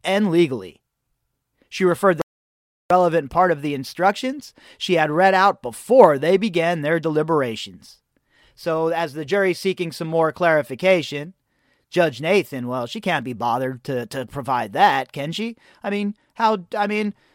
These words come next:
it's too difficult to parse factually and legally. So just refer to the instructions that she read out before they began their deliberations. I know if I was a juror, I'd be like, "What the fuck does that even mean?"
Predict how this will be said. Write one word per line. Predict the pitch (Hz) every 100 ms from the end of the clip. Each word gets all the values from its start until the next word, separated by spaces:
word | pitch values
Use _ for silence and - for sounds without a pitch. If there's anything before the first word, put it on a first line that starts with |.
| -
it's | 269
too | - 294
difficult | 311 294 254 262
to | 240
parse | 254 262 247
factually | - 262 254 - 165 175
and | 214
legally. | 277 294 247 170 113 87 _ _ _
So | - 277
just | 254 247
refer | 262 214 - 226 214 196 180 _ _ -
to | - 226 202
the | 185
instructions | 185 170 - 202 - 165 151
that | 160
she | 139 170
read | 160
out | 156 151 123
before | 151 - - 240 151 139
they | 147 143
began | 147 156 151
their | 147
deliberations. | 143 151 139 151 190 180 - 87 - _ _ _ _ -
I |
know | 175 196
if | 165
I | 190
was | 226 165
a | 151
juror, | 143 156 156
I'd | 175
be | 147
like, | 139 131
"What | 160 -
the |
fuck | 135 - 226 -
does | 202
that | 190 202
even | 202 175
mean?" | 170 254 110